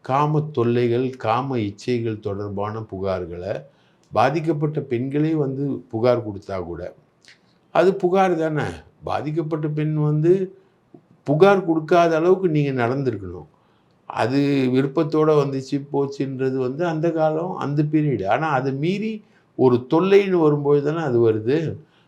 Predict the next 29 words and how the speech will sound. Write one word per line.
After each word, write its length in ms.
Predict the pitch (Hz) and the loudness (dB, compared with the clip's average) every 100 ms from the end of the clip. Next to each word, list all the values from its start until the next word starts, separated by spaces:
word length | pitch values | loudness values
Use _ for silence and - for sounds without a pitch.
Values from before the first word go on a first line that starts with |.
| - | -4
அப்போ 420 | 139 - 202 175 | -4 0 0 0
அந்த 180 | 135 117 | -2 -4
தொல்லையை 500 | 113 143 170 190 180 | 0 2 6 6 6
வந்து 260 | 147 170 | 2 0
தொல்லையா 480 | 170 139 151 170 165 | 0 0 2 4 4
பார்க்கணும். 440 | 147 135 139 180 175 | 4 0 0 -2 -2
இல்லைன்னா 480 | 165 170 214 262 - _ _ - | -2 -2 -4 -6 -12 _ _ 2
அவங்க 340 | 123 160 170 | 4 6 4
ரெண்டு 260 | 170 170 175 | 2 2 2
பேருக்குள்ள 720 | 190 208 - 196 214 208 165 | 2 2 0 2 4 6 4
ஏதாவது 460 | 160 175 180 180 | 4 4 4 4
ஒரு 120 | 170 | 0
காம்ப்ரமைஸ் 720 | 151 156 156 165 156 151 151 156 | 2 0 0 -2 -2 -2 -2 0
ஆகி 160 | 190 | 2
அவங்க 400 | 156 147 202 208 202 | 4 4 2 2 2
செட்டில் 280 | 180 196 190 | 2 2 4
ஆகி 140 | 175 | 4
போலாமே 520 | 160 160 156 151 147 | 4 2 4 4 0
தவிர, 320 | 143 120 110 107 110 123 151 - _ _ _ _ _ | 2 2 2 0 -2 -4 -6 -12 _ _ _ _ _
இதை 280 | 120 139 160 | -2 2 2
வந்து 400 | 165 165 175 - | 2 2 2 0
டெக்னிக்கலா 840 | 147 147 180 175 170 170 165 156 | -6 -6 -4 -4 -4 -4 -2 -4
போட்டு 560 | 151 127 127 139 147 151 151 - _ _ - | -2 -2 -2 -2 -2 -4 -12 -20 _ _ -12
அந்த 240 | 107 110 | -4 -4
பொண்ணை 440 | - 151 185 208 202 | -2 2 2 2 0
கைது 300 | 160 156 147 | 0 2 0
பண்றதுக்கான 800 | 135 120 110 113 - 104 101 80 | -4 -4 -4 -6 -6 -8 -8 -4
தேவை 360 | 117 139 127 | -2 0 0
என்பது 480 | 107 95 92 113 156 | -2 -6 -8 -8 -12